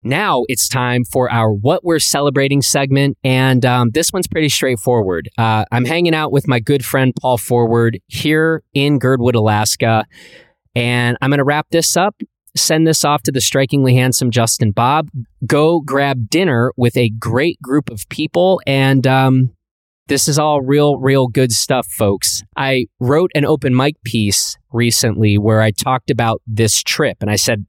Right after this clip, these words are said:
"I didn't know if this was gonna be an exercise in baseline appreciation or peak experience appreciation, but, um, so far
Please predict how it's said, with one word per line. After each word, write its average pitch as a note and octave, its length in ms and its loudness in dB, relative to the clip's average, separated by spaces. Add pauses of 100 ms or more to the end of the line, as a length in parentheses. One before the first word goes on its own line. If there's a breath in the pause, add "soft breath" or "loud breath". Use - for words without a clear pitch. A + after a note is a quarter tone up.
"I C3 80 -2
didn't F3+ 200 0
know D3+ 180 2
if B2 80 -6
this C3+ 180 -4
was A#2+ 140 -4
gonna B2 160 0
be A#2+ 100 0
an A#2 80 2
exercise A2+ 640 0
in G2 160 2 (100)
baseline C#3 640 0
appreciation C#3 960 0 (420 loud breath)
or G#2 440 0 (200)
peak - 360 -6
experience D3 960 0
appreciation, D#3 960 0 (440 soft breath)
but, A#2+ 400 0
um, A#2 460 2 (240)
so D#3 240 0
far C3+ 460 0